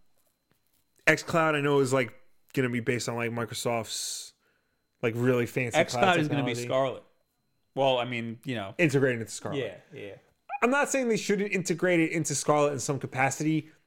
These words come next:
Speaker 1: I'm saying for it to be the only solution, that's a bad idea.
Speaker 2: No, I think there's gonna be two versions of it.
Speaker 1: R-, right. But I'm saying, like, even, like, the cloud-only version
Speaker 2: Mm.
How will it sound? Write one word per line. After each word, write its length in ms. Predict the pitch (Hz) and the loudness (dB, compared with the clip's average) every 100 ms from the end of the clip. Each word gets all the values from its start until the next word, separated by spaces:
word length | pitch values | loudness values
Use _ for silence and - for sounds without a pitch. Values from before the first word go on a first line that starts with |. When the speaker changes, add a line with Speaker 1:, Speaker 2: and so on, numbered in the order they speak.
| _ | _
Speaker 1:
I'm 120 | - 147 | -4 0
saying 400 | - 175 165 - | 2 2 2 -2
for 140 | - 165 | -2 0
it 160 | 160 165 | 0 -2
to 100 | 156 | 2
be 100 | 160 | 2
the 200 | 143 - _ | 2 -4 _
only 400 | 143 143 147 160 | 4 4 4 2
solution, 840 | 165 - 170 180 170 - 190 180 175 _ _ _ _ _ - | 0 -2 0 0 0 0 0 -2 -6 _ _ _ _ _ 0
that's 340 | 139 139 135 | 2 2 0
a 40 | |
bad 220 | 131 123 110 | 0 2 0
idea. 300 | 107 98 82 | -2 -8 -10
Speaker 2:
No, 260 | 233 127 | -6 -4
I 220 | 127 151 | -2 -2
think 160 | 165 196 | -2 -4
there's 180 | 143 131 | -4 -4
gonna 120 | 127 | -8
be 100 | 120 | -12
two 320 | 117 143 131 - _ | -8 -8 -8 -10 _
versions 480 | 156 151 202 120 98 | -2 0 0 -6 -14
of 140 | 98 | -16
it. 80 | - _ | -18 _
Speaker 1:
R-, 160 | 180 208 - | -6 -6 -4
right. 420 | 196 185 160 113 - - | 2 4 4 0 -6 -2
But 100 | 190 | 0
I'm 120 | 180 | 0
saying, 260 | - 220 | 0 2
like, 180 | 180 170 | 2 0
even, 460 | 175 190 196 190 185 | -2 0 0 0 0
like, 240 | 160 139 - | 0 0 -2
the 440 | 135 143 139 135 _ _ _ _ _ _ _ 147 135 | -2 0 0 -4 _ _ _ _ _ _ _ -14 -10
cloud-only 880 | - 151 151 151 156 - 139 151 180 | 2 4 6 4 0 0 0 2 0
version 680 | 165 180 180 185 196 202 202 | 2 0 0 -4 -6 -8 -14
Speaker 2:
Mm. 180 | 127 | -16